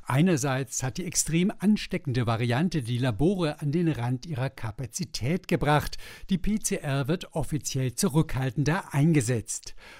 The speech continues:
Auf der anderen Seite haben viele Menschen auch weniger Angst vor den meist vergleichsweise milden Omikron-Verläufen und gehen nicht mehr in die Testzentren.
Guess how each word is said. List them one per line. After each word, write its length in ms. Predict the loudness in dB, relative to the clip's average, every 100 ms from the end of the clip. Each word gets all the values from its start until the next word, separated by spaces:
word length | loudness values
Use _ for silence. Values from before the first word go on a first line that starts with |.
| -8
Auf 160 | -4 -2
der 120 | 2
anderen 380 | 4 6 4 0
Seite 420 | 0 -2 -2 -2
haben 220 | 0 0
viele 320 | 2 0 2
Menschen 440 | 2 0 -2 -4 -4
auch 240 | -4 -4 -2
weniger 520 | 2 2 2 -2 0
Angst 640 | 2 2 2 -2 -6 -10 -4
vor 200 | 2 4
den 140 | 4
meist 320 | 4 0 0
vergleichsweise 760 | 0 0 0 0 0 0 2 2
milden 420 | 4 2 0 -4
Omikron-Verläufen 1080 | -2 0 0 0 0 0 2 2 2 2 0 -4 2
und 240 | 4 4
gehen 320 | 2 4 2
nicht 260 | 0 -4 -4
mehr 140 | -4
in 140 | -4 -4
die 180 | -4
Testzentren. 920 | -2 0 0 -2 0 0 0 -2 -4